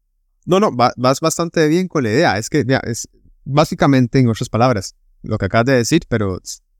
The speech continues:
es eso mismo. Porque, a ver, si yo tengo un liderazgo de cinco, ¿verdad? Nivel cinco, poniendo la, la barra, el negocio va a crecer de uno a dos, de dos a tres, de cuatro a cinco, pero ahí no va a pasar. ¿Me explico?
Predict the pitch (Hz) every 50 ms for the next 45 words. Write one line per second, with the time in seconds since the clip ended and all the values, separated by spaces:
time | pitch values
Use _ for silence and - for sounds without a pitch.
0 | _ _ _ - 139 143 - - 165 214 160 147 147 135 107 92 90 - _ -
1 | 123 - - 135 123 117 113 - _ _ _ _ _ - 110 120 135 120 - _
2 | _ _ _ _ _ _ _ - - 127 135 - - 175 180 185 190 190 180 180
3 | 175 165 151 131 113 117 123 139 143 - _ _ _ - - 135 151 151 - -
4 | - 156 139 143 143 - 156 123 104 107 120 117 104 110 127 120 - 135 123 110
5 | - - - 98 101 98 110 113 113 104 - - 98 92 95 104 104 92 95 92
6 | _ _ _ _ _ _ _ _ _ _ _ - 135 147 151 165 160 143 151 156
7 | 147 - 165 151 131 120 - - 139 127 - 147 139 127 120 113 120 127 135 139
8 | 135 135 135 135 135 135 131 123 117 107 110 113 113 - 135 123 - 127 123 131
9 | 135 135 127 - - 104 - - 104 98 - - - 117 101 90 - 95 - -
10 | 165 180 160 143 104 117 104 107 120 123 120 123 127 - - 117 113 - 160 175
11 | - - _ _ _ _ _ _ _ _ _ _ _ _ _ - 110 107 - -
12 | 165 165 - - -